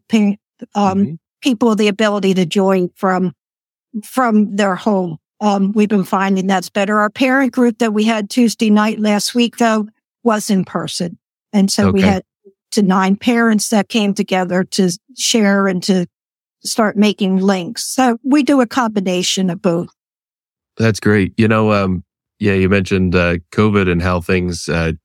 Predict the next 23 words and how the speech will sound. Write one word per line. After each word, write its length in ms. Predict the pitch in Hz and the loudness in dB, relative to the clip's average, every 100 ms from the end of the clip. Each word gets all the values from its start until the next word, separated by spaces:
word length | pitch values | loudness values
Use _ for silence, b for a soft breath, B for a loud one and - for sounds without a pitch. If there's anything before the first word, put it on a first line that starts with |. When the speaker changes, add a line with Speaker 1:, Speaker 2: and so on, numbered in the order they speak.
| - | -8
Speaker 2:
you 100 | 87 | -6
know, 140 | 80 | -6
changed 440 | - - 95 95 85 | -4 0 2 2 0
and 100 | 87 | 0
went 200 | 92 - | 0 2
virtual. 500 | 92 98 104 90 82 _ _ _ _ | 0 0 0 0 -2 _ _ _ _
Um, 480 | 87 85 85 85 87 - | -2 0 0 0 -2 -2
you 80 | 127 | 0
know, 200 | 101 104 | 0 -2
a 40 | - _ | -6 _
lot 340 | - 113 113 123 | -4 0 2 2
of, 220 | 117 101 - _ | 0 -2 -12 _
lot 140 | 107 107 | -2 0
of 60 | |
things 240 | 101 107 95 | 0 0 2
were 300 | 101 95 98 - | 2 2 0 -4
upset 580 | 110 - 113 117 - - - | -6 -2 -2 -2 -8 -8 -6
<laughs> 580 | - - - 110 _ | -6 -8 -12 -12 _
by 240 | 110 104 104 | -4 0 0
the 160 | 101 | 2
whole 240 | 95 98 95 _ _ - | 2 0 -2 _ _ -2
covid 340 | 110 107 95 | 0 2 0
thing. 260 | 101 104 | 0 0